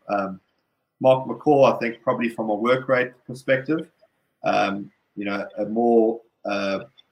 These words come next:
gently spoken person than Brendan, but I think the work he does behind the scenes, uh, the preparation, the attention to detail,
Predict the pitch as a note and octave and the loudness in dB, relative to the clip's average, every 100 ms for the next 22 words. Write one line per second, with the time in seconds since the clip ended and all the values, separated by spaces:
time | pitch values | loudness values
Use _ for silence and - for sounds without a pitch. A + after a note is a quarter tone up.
0 | _ _ _ _ - C#3 C#3 C3+ C3 A#2 | _ _ _ _ -2 0 0 -2 -4 -4
1 | - C3 B2+ A#2+ A2+ B2 A#2 A#2+ A#2 G#2 | 2 4 4 -4 -4 -2 -2 -4 -4 -4
2 | G#2+ A#2 B2 D3 B2+ A2 G#2+ - A#2 A2+ | 0 0 2 -4 0 -2 -2 -2 -4 -4
3 | A2 G#2+ G#2 G#2 - - A2 B2+ A#2+ A#2 | 0 2 2 0 -6 -8 -2 -2 -2 0
4 | A2 G#2+ G#2+ B2+ C3+ C3+ A#2 - G2+ G#2+ | 0 0 -8 2 2 2 -2 -4 -4 -4
5 | G#2+ - G2+ G2+ G2+ - - A2 - C#3+ | -10 -10 -6 -4 -4 -8 -8 -6 -2 -2
6 | C3+ A2+ A#2+ B2+ - B2 A2 G#2+ G#2 C3 | 0 0 2 0 -4 -6 -4 -4 -2 -2
7 | A#2 - A2+ - - A#2 A#2 G#2 G2+ - | -2 -6 -14 -12 -2 -2 0 -4 -4 -6